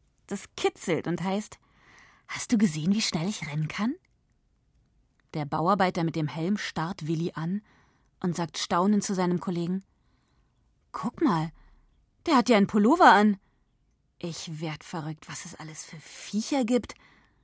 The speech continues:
Aber der ist ein hübscher Kerl." Dann helfen die beiden Männer, Lina aus dem Graben zu klettern, was gar nicht so einfach ist, wenn man dabei ein Kaninchen festhalten muss. "Brauchst ein Heftpflaster, was?",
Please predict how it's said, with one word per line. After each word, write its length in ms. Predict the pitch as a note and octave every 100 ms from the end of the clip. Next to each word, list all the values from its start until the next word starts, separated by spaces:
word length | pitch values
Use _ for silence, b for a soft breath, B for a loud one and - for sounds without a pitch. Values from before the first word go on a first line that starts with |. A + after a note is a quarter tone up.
| b b b
Aber 180 | E4+ C#4+
der 120 | F#3+
ist 140 | F#3+ -
ein 80 |
hübscher 280 | B3 - F4
Kerl." 380 | - F4+ G3 D#3+ - _ _ _ _ _ _ _ _ _ _ _ _ _ _
Dann 200 | D3+ E3
helfen 300 | F#3 F#3 G#3+
die 80 | G#3
beiden 300 | F#3+ F#3 F#3+
Männer, 260 | F#3 F#3+ F#3
Lina 280 | F#3 F#3
aus 80 | E3
dem 140 | - F3+
Graben 320 | F#3 F#3 F3+
zu 120 | -
klettern, 420 | - E3+ D#3+ D#3+ - _ _ _ _
was 180 | - -
gar 120 | F#3
nicht 140 | F3 -
so 80 |
einfach 380 | F#3 C#4 F#4 G3+
ist, 180 | D#3 D#3+
wenn 80 | E3
man 140 | E3+
dabei 240 | E3 E3 D#3+
ein 160 | D#3+
Kaninchen 480 | E3 E3+ E3 - E3+
festhalten 460 | E3 D#3 E3+ D#3 D#3+
muss. 260 | D#3+ - - _ _ _ _ _ _ _ _ _ _ _
"Brauchst 320 | - G3+ - G#3
ein 80 |
Heftpflaster, 720 | G#3 D#4 - - F#3+ - F3
was?", 340 | E3 B3+ -